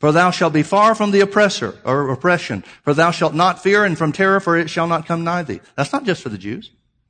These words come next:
That's for you and me, because Jesus is now the Lord of our lives, because we've been redeemed, because righteousness, the new creation, is the standard for our Christian life.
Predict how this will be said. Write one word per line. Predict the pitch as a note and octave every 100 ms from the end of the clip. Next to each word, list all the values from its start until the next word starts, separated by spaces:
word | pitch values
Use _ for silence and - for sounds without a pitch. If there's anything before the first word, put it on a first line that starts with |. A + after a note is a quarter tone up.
| _ _ _ _ _ -
That's | F#3
for | D3
you | C3
and | B2
me, | B2+ B3+ G#3 - _ _ _ _
because | C#3 D3 B2+
Jesus | G#2+ D3+ D3+ C3 B2+
is | A#2
now | C3+ B2+
the | A#2
Lord | A#2+ A2+
of | G#2+
our | A2+
lives, | F#3+ B2+
because | C3+ B2 C#3 A#2
we've | B2+ B2
been | B2+ A#2+
redeemed, | A#2+ F#3 F3+
because | G#2 - B2+
righteousness, | G#2+ C3+ F3+ - B2 C3+ C3 - - _ _ _ _ _ _ _ -
the | C3+
new | C#3+
creation, | D#3+ D#3 C#3+ F3 G#3 C3+ A2+ C#3 - _ _ -
is | C3+ -
the | C3
standard | - - D#3+ C#3+ B2+ A#2+
for | C3+ B2
our | B2 A#2+ A#2 - _ _
Christian | - C#3+ - A2+
life. | D3+ A3+